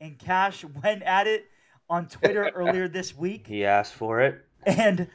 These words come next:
Speaker 2: I mean, look, I'm, I'm just maybe not the guy you wanna use Aaron Hernandez as some sort of depraved bragging right against. I just have zero tolerance for that.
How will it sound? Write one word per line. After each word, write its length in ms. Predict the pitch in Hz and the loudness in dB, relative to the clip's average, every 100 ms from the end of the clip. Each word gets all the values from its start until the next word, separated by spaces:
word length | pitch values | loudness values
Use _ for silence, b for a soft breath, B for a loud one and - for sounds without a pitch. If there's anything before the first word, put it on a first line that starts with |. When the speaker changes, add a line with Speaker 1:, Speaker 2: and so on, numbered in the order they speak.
| - | -4
Speaker 2:
I 100 | 156 | 0
mean, 220 | 180 160 | 0 4
look, 240 | 151 135 - _ _ B B B - | 4 2 -4 _ _ B B B 4
I'm, 240 | 170 175 - | 4 4 2
I'm 120 | 185 | 2
just 220 | 233 240 | 2 -2
maybe 400 | 160 151 160 160 | -2 -2 0 -2
not 400 | 147 120 117 - - _ _ | -6 -6 -6 -8 -12 _ _
the 80 | 123 | -6
guy 560 | 117 110 110 117 113 _ - | -2 2 2 2 -2 _ -14
you 140 | 117 | -8
wanna 260 | 117 117 117 | -2 -2 -2
use 380 | 110 117 113 - | -6 -6 -8 -8
Aaron 260 | 113 110 110 | -8 -8 -8
Hernandez 640 | 107 104 107 113 110 107 | -10 -8 -8 -4 -4 -6
as 80 | 107 | -12
some 180 | - 117 | -12 -12
sort 240 | 113 113 | -6 -6
of 120 | 110 - _ | -6 -12 _
depraved 720 | - 117 - 110 110 107 - | -12 -12 -10 -8 -6 -8 -12
bragging 420 | 98 104 101 104 | -8 -6 -6 -8
right 180 | 98 101 | -10 -10
against. 520 | 95 104 95 - - - b b _ | -10 -14 -14 -16 -20 -20 b b _
I 140 | 123 | 0
just 220 | 131 143 147 | 0 0 -4
have 120 | 123 | -2
zero 300 | 123 127 113 | 2 2 2
tolerance 500 | 113 110 101 101 98 | 0 0 0 -4 -12
for 140 | - | -12
that. 320 | 98 95 85 | -8 -8 -8